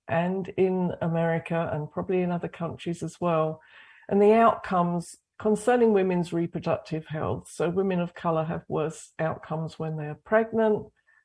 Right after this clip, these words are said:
when they're in labor, post-pregnancy, and at menopause. And there can be genetic differences in terms of being more prone to developing fibroids, which are benign growths that can occur in the,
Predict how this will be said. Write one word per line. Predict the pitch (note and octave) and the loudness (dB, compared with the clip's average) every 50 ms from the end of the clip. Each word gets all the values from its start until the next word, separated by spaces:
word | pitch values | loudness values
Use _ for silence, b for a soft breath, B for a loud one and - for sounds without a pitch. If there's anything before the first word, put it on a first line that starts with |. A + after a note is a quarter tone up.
| b | b
when | - D#3 D3+ D#3 | -6 -6 -4 -4
they're | D#3 D3+ D3+ - - | -2 -4 -4 -4 -4
in | D#3 D3+ D3+ D3+ | -4 -2 -2 -2
labor, | D#3 F3 F#3 G3 G3 G3+ G3+ G3+ F#3+ F#3 F#3 F#3 F#3 F#3 F3+ - _ - | 0 0 2 2 2 0 0 0 0 0 0 0 -2 -4 -6 -10 _ -10
post-pregnancy, | - F3+ F3+ F3+ F3+ - - - F#3+ F3+ F3+ F3 F3 D#3 - - - - D#3+ D#3+ D#3 D#3+ - - _ - - | -4 -2 -2 -2 -2 -4 -6 -4 -2 -2 -2 -2 -4 -4 -6 -8 -6 -4 -4 -2 -2 -4 -6 -8 _ -4 -2
and | D#3+ E3 E3 D#3+ D#3 | 0 0 0 0 0
at | E3 E3 - | -2 -4 -4
menopause. | - D#3 D3+ D#3 D3+ C#3+ C#3 - - C#3 C#3+ D3 C3+ C#3+ D#3 - - _ - | -4 -4 -4 -4 -4 -6 -8 -8 -8 -6 -4 -4 -6 -6 -8 -12 -14 _ -2
And | - F3 F3 F3+ F3+ F3 | 0 0 0 0 -2 -2
there | - E3+ | -4 -6
can | E3 - - E3+ E3+ | -6 -4 -4 -4 -4
be | E3 E3 D#3+ | -2 -4 -6
genetic | - - E3 E3 F3+ F#3+ G#3 G#3 G#3 - - - - - | -4 -4 -4 -2 0 0 0 -2 -2 -2 -4 -4 -4 -4
differences | E3+ E3 - - D#3+ C3+ C3 - - D3+ D#3 C#3+ - | -6 -6 -6 -6 -8 -8 -8 -6 -6 -4 -4 -4 -4
in | D#3+ D#3 D#3+ D3 | -4 -6 -6 -6
terms | - - E3+ D#3+ D#3+ D#3+ D#3+ D#3 - | -6 -4 -4 -2 -2 -2 -4 -4 -2
of | D3+ D3+ D3+ - | -4 -4 -4 -6
being | - D#3+ D#3 D#3 D#3 D#3+ | -6 -4 -4 -4 -4 -4
more | D#3+ D#3+ E3 E3 D#3+ D3+ | -4 -2 -2 -2 -4 -4
prone | - - - E3 D#3+ D#3+ D#3+ D#3+ D#3+ E3 B B B B B B B B B - - | -6 -6 -4 -2 -2 -2 -2 -4 -4 -6 B B B B B B B B B -4 0
to | F3 E3 D#3+ D#3+ D#3 D3+ - - - | 2 2 2 2 0 -2 -4 -6 -2
developing | - E3 C3+ E3 D#3 D#3 D#3 - D#3+ D3+ | -2 0 2 2 2 2 0 -2 -4 -4
fibroids, | C3+ - - - F#3+ G3 G3 F#3+ F3+ F#3 - F3 F3 F3 F3 E3+ D#3 - - | -4 -6 -2 0 2 2 2 0 0 -2 -2 0 0 2 0 0 -4 -6 -8
which | - C3 C3 - - | -10 -10 -8 -6 -8
are | |
benign | D3 - - D3 D3+ D#3 E3 F3+ F#3+ F#3+ F#3+ F#3 F#3 | -6 -4 -2 -2 -2 0 0 0 0 0 0 0 -2
growths | F3 - D#3 D3 D3+ D3 D3 - - - | -2 -2 0 -2 -2 -2 -4 -8 -12 -10
that | - G2+ - - | -8 -10 -8 -8
can | - D3+ D3 | -10 -8 -8
occur | D3 C#3 - - - D3 D3 D3 C#3+ C#3+ C#3 | -8 -8 -10 -6 -4 -4 -2 -2 -2 -2 -2
in | - C#3 C#3 D3 C#3+ | -2 -4 -4 -4 -4
the, | C#3+ C#3+ C#3+ C#3 C#3 | -2 -2 -2 -2 -4